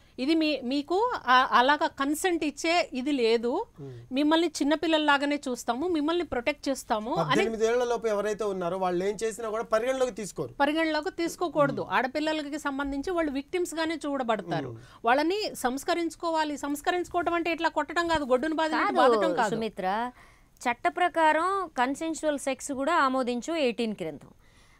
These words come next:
Speaker 3: కానీ ఇదే అనంతపూర్ జిల్లాలో ఎయిటీన్ below చైల్డ్ మ్యారేజెస్ ఎన్ని అవుతున్నాయి?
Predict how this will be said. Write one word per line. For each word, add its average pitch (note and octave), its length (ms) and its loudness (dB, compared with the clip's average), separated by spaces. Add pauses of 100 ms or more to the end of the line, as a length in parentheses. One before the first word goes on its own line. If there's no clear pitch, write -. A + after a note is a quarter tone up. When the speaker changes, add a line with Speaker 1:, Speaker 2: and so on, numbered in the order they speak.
(120)
Speaker 3:
కానీ D#4+ 220 4
ఇదే E4+ 400 4
అనంతపూర్ C#4 760 2
జిల్లాలో G#3+ 720 -2 (540)
ఎయిటీన్ D#4+ 460 4
below F4 500 6
చైల్డ్ D#4 220 4
మ్యారేజెస్ D#4+ 440 0
ఎన్ని D4 180 2
అవుతున్నాయి? D#4 400 -4